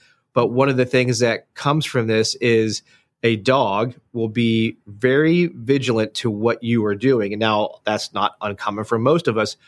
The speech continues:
but what we don't notice is that because of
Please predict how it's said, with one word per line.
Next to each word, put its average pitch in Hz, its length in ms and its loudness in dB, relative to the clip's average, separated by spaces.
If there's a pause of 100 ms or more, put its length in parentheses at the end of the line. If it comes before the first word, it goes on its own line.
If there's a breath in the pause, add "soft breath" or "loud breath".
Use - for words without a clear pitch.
(300 loud breath)
but 120 140 0
what 120 280 -2
we 139 440 0
don't 151 400 0
notice 139 600 2
is 110 600 -2 (460)
that 107 380 0 (260)
because 180 540 0
of 120 320 -2